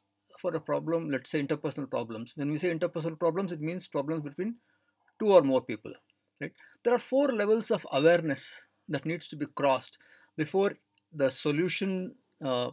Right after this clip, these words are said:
can be attempted for it. Let me give you three examples to make clear what are the four different four levels of awareness. Let's say in one household, the son is having a drug problem, you know, a substance abuse problem.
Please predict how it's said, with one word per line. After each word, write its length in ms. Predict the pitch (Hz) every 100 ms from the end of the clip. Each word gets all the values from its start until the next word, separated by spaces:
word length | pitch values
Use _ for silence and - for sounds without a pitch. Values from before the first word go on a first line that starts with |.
| -
can 160 | 131
be 80 | 131
attempted 460 | 117 - 127 127 120
for 220 | - 101
it. 160 | 101 - _ _ _ _ _ _ _ _ -
Let 160 | 226
me 120 | 277
give 140 | 220 240
you 40 |
three 220 | 226 220
examples 760 | 180 135 180 170 156 131 - - -
to 80 | -
make 300 | 147 156 156
clear 240 | 151 156 143
what 180 | 135
are 40 | 143
the 80 | 143
four 200 | - 135
different 320 | 135 147 139
four 180 | 139 135
levels 300 | 131 127 123
of 100 | 131
awareness. 520 | 127 123 123 - - _ - - _ -
Let's 220 | 202 -
say 280 | 254 247 233
in 200 | 190 175
one 180 | 180
household, 600 | 165 170 165 175 160 143 - _ _ _ 214
the 140 | 156
son 260 | - 170 175
is 100 | 151
having 460 | 147 147 147 147 - _ _
a 180 | 131 123 123
drug 280 | 123 139 -
problem, 400 | - 107 101 101 - _ _ _ _ -
you 80 |
know, 60 | 131
a 40 |
substance 420 | 123 131 - 135 120
abuse 340 | 104 110 107
problem. 400 | - 95 107 -